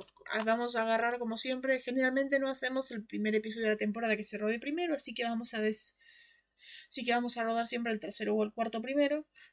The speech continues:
Y es como, "Ackles, ¿querés dirigir? Venite". <laughs> Y ahí lo dirige Ackles. De hecho,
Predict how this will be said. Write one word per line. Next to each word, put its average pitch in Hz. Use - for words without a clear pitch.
Y -
es 214
como, 214
"Ackles, 269
¿querés 339
dirigir? 339
Venite". -
<laughs> -
Y 202
ahí 214
lo 240
dirige 208
Ackles. -
De 220
hecho, 233